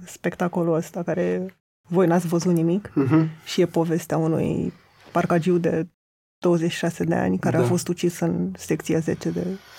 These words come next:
Speaker 1: poliție. Și în Nu ne-am născut în locul potrivit joci rolul unui refugiat.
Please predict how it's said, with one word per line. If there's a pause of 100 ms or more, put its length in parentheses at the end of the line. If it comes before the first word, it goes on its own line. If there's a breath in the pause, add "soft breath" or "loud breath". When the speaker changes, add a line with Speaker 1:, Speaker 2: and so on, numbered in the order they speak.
Speaker 1:
poliție. (500)
Și
în
Nu
ne-am
născut
în
locul
potrivit
joci
rolul
unui (160)
refugiat.